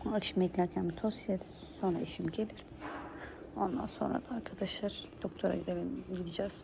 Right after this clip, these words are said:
Bakalım doktorumuz ne diyecek. Yani bugün, bugün de gelebilir kızımız. Bilmiyorum, her an her şey olabilir. Açıkçası biraz korkuyorum, tedirginim.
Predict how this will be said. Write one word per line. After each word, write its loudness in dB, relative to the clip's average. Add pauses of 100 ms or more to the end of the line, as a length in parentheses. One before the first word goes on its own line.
Bakalım 4
doktorumuz 6
ne 6
diyecek. -2 (2000)
Yani 8
bugün, 8 (420)
bugün 8
de 8
gelebilir 6
kızımız. 0 (1160)
Bilmiyorum, 6
her 8
an 10
her 10
şey 8
olabilir. 6 (280)
Açıkçası 2
biraz 2
korkuyorum, 2 (260)
tedirginim. 0